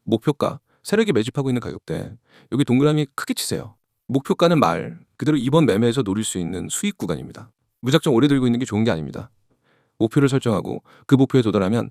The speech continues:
과감하게 수익을 실현해야 합니다. 반대로 세력이 매집하는 가격대는 큰 손들이 물량을 모으고 있는 자리입니다. 그 가격대를 알면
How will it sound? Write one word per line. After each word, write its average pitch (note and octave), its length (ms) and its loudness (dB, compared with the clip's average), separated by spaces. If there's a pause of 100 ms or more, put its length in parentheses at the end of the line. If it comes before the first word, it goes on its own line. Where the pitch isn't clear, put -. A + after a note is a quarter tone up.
(280)
과감하게 G#2 480 0
수익을 E3+ 340 -2
실현해야 B2 320 -2
합니다. - 360 -16 (260)
반대로 C#3+ 280 4
세력이 F#3 280 0
매집하는 B2+ 420 -2
가격대는 G2+ 600 -6 (300)
큰 A3+ 200 0
손들이 E3+ 340 0
물량을 A#2 360 0
모으고 F2+ 280 -2
있는 D#2+ 140 -6
자리입니다. B1+ 480 -14 (280)
그 C#3 120 2
가격대를 C3 420 0
알면 A2 560 -4